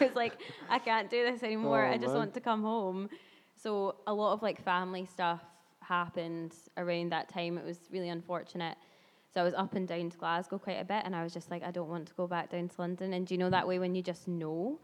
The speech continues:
Speaker 2: Yeah.
Speaker 1: in your heart, you're like, "I can't go back down there again. I can't get back on that train." So I had to just, like, I caved,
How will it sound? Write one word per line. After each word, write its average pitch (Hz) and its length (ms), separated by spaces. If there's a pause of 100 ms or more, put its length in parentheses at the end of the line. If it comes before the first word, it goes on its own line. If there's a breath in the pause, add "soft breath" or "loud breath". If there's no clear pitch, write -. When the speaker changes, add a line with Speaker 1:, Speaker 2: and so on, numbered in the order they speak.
Speaker 2:
Yeah. 247 120 (100)
Speaker 1:
in 196 140
your 180 140
heart, 170 360
you're 180 120
like, 165 260 (320)
"I 175 160
can't - 260
go 165 80
back 151 220
down 156 180
there 160 120
again. 160 180
I 151 60
can't - 280
get 151 140
back 151 240
on 156 80
that 156 180
train." 170 400 (300 soft breath)
So - 100
I - 20
had 151 220
to - 80
just, 151 240
like, 143 220 (360)
I 165 200
caved, 165 460